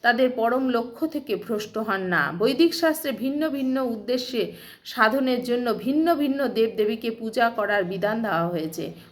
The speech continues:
বৈদিক শাস্ত্রে বিভিন্ন, মানে, ভিন্ন ভিন্ন উদ্দেশ্যে, যেমন বৃষ্টির জন্য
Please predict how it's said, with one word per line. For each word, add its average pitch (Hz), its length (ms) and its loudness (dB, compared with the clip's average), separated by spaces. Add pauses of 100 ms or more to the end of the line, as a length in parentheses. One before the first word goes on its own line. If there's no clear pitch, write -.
(120)
বৈদিক 262 340 4
শাস্ত্রে 247 540 0 (340)
বিভিন্ন, 330 640 4 (300)
মানে, 262 420 2 (320)
ভিন্ন 320 340 6
ভিন্ন 302 360 2
উদ্দেশ্যে, 214 840 -4 (360)
যেমন 240 540 -2 (520)
বৃষ্টির 180 680 -6
জন্য 240 360 -2